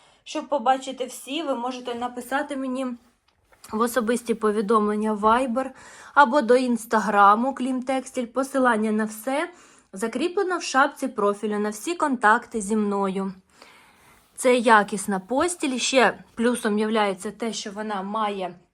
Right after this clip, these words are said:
подарункову сумку, подарункове пакування, а отже, вам не потрібно буде якось додатково, якщо ви хочете комусь подарувати постіль, а постіль — це завжди дуже, е,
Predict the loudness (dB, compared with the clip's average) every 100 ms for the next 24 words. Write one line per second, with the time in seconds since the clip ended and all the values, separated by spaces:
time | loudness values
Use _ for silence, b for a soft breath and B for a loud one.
0 | _ -4 0 -2 -2 -4 -6 -6 -12 -6
1 | -4 -4 -4 -10 -8 -6 -6 -6 -6 -6
2 | -6 -10 -12 -6 0 2 2 -4 -4 -4
3 | -6 -2 -2 -2 -6 -10 -8 -8 -8 -8
4 | -6 -8 -8 -8 -6 -4 -6 -8 -12 -10
5 | -10 -10 -8 -4 -2 -4 -8 -12 -12 -12
6 | -10 -10 -12 B B B -8 -4 -6 -8
7 | b b -4 0 0 2 2 2 -4 -8
8 | -4 -4 -6 -6 -6 -6 -14 -12 -8 -2
9 | -4 -4 -10 -8 -2 0 0 -4 -8 -8
10 | -10 -4 -2 -2 -8 _ _ -6 -2 -2